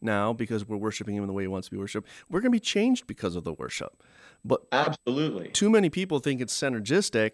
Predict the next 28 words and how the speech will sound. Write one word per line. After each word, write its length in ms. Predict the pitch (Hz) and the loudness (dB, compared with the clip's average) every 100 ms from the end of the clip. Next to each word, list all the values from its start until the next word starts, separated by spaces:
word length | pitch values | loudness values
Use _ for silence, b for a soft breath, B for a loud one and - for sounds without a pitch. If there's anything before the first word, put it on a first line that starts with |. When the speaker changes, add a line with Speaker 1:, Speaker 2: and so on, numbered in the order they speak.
| - | -2
Speaker 1:
Well, 360 | 113 110 113 B B - | 2 4 4 B B -2
I, 140 | 123 - - | -2 -2 -8
if 220 | 135 151 | -6 -2
you 80 | 175 | 0
want 160 | 190 | 2
me 100 | 180 | 2
to 60 | 151 | 2
do 120 | 156 | 2
my 200 | 151 151 | 2 2
part, 340 | - 151 151 113 | 2 2 2 0
man, 460 | 117 120 120 117 - - | -2 0 0 -2 -4 -12
I, 120 | - - | -14 -12
it's 220 | - 127 | -12 -8
gotta 280 | 143 135 131 | -2 0 0
be 160 | 123 | 0
more 240 | 123 123 117 | 2 2 2
like 260 | 110 104 | 2 -2
this. 380 | - 101 104 - - | -2 -4 -4 -10 -10
It's 120 | - | -8
just 160 | 120 | -4
not 180 | 135 120 | -2 -2
connecting 460 | - 120 107 - 101 | -2 -4 -4 -6 -10
for 240 | - 101 | -6 -6
me. 120 | 95 | -4
It's 120 | 95 - | -6 -8
just 140 | - | -6
not 120 | 120 | -4
happening. 520 | 113 95 - 80 78 | -2 -4 -6 -10 -12